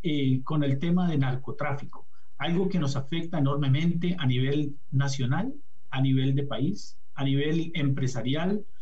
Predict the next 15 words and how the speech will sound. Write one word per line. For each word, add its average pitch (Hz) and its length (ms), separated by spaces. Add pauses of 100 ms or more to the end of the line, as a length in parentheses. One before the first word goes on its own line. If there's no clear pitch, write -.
(300)
a 143 80
nivel 185 320
de 233 80
las 208 200
empresas 175 500
que 180 100
se 135 140
ven 143 180
involucradas, 175 1120 (200)
eh, 127 400 (180)
porque 135 680 (500)
de 131 120
forma, 170 840 (420)
eh, 139 300
quizás - 840